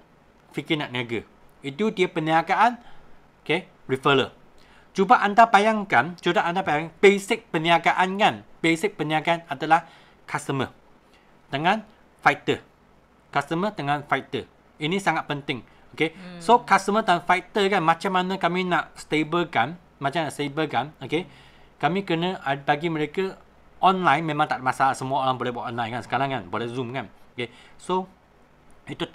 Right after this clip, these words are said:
Speaker 1: high touch, touching tu sangat penting. Kalau you buat benda basic yang ni cukup kan, G E P yang cukup, demo yang cukup. Orang perlu tengok apa? G E P, demo, okey. Ah, mereka tengok, "Wah, wow, ini pieces macam best ah. Wow, ini produk macam best ah."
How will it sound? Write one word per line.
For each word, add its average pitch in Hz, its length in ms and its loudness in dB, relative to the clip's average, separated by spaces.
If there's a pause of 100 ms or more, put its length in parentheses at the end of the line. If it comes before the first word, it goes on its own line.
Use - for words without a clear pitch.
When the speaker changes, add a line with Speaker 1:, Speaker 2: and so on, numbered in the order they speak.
(120)
Speaker 1:
high 196 220 2
touch, - 320 0 (400)
touching 180 400 2
tu 190 160 0
sangat 156 400 2
penting. 135 320 -4
Kalau 170 160 6
you 214 160 0
buat - 240 0
benda 196 320 -2
basic 180 400 -2
yang 151 160 -4
ni 170 80 -4
cukup - 400 -6
kan, 139 240 0
G 139 180 -12
E 139 60 -14
P 151 160 -6
yang 127 160 -4
cukup, 147 480 -4 (480)
demo 139 320 -4
yang 131 160 -4
cukup. - 160 -10
Orang 190 320 4
perlu 190 160 8
tengok 202 320 0
apa? 220 120 0 (440)
G 117 200 -8
E 113 40 -12
P, 113 100 -18 (800)
demo, 127 800 -4
okey. 131 320 -4
Ah, 104 400 -4
mereka 147 240 -4
tengok, 175 320 -2
"Wah, 117 240 0
wow, 175 240 6 (160)
ini 165 80 -6
pieces 175 400 -6 (320)
macam 190 240 0
best 175 320 2
ah. - 40 -8 (280)
Wow, 156 400 4
ini 196 80 -2
produk 165 320 0
macam 175 400 -4
best 175 240 0
ah." 170 160 -2